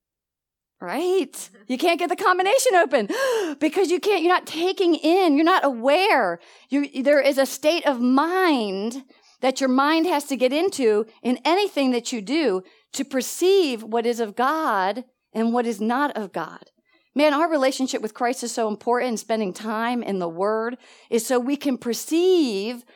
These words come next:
those conditions that are going around us in the workplace. We have to be able to perceive those conditions. We have to be aware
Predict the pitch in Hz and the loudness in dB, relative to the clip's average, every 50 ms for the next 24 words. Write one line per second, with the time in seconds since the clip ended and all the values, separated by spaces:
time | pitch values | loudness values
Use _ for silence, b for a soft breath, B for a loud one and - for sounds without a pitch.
0 | b b b _ 254 269 269 - - - - 302 247 240 214 202 294 349 403 392 | b b b _ 4 4 4 2 -2 -4 -2 0 0 0 0 0 0 0 0 0
1 | - - 302 240 214 202 214 240 269 302 - - - b b b b b b _ | -2 -2 -2 -2 0 -2 -2 -2 -2 -2 -2 -6 -12 b b b b b b _
2 | _ 269 285 302 294 294 247 269 285 294 302 302 302 294 285 294 302 339 370 370 | _ 2 4 4 4 4 2 2 4 4 4 4 2 2 2 2 2 2 2 0
3 | 381 359 - 359 370 392 339 370 440 494 480 - 403 349 269 196 165 185 - - | 0 0 0 0 0 2 2 2 2 0 0 0 0 2 2 0 -2 -6 -12 -18
4 | - - _ _ _ _ _ _ _ _ _ - 285 359 427 359 294 311 294 330 | -20 -20 _ _ _ _ _ _ _ _ _ 0 2 4 4 4 2 0 2 2
5 | 311 277 294 285 294 - - 302 277 - - 320 330 339 262 320 311 320 - - | 2 2 0 -2 -4 -4 -4 -4 -4 -4 -6 -6 -4 -2 0 0 -2 -2 -2 -2
6 | 339 285 302 381 392 - 370 294 262 359 381 453 392 - 311 247 294 285 - 240 | 0 0 0 -2 -2 -2 -2 -2 -2 -2 -2 -2 -4 -4 -4 -4 -2 0 0 0
7 | 240 220 208 208 262 294 370 427 440 427 349 262 208 190 190 208 208 | 0 -2 0 0 2 2 2 2 0 2 2 2 2 2 0 -2 -4